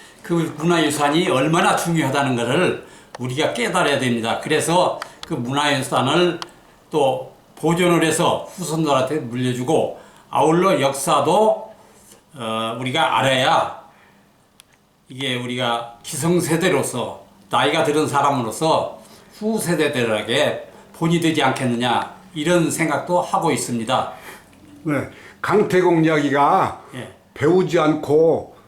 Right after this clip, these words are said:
Speaker 2: 그냥 살아가는 사람은 어-, 어두운 밤길을 걷는 사람과 같다고 그러거든요.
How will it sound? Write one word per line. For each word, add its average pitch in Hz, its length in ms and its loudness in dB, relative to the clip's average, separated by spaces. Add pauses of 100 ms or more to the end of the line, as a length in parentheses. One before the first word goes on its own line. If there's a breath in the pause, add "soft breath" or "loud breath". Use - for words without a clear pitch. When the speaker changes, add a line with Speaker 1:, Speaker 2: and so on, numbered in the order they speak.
(140 loud breath)
Speaker 2:
그냥 151 260 0
살아가는 165 460 2
사람은 120 480 0
어-, 135 220 2 (500)
어두운 151 480 2
밤길을 151 480 0
걷는 147 380 2
사람과 123 640 0
같다고 123 360 -2
그러거든요. 123 640 0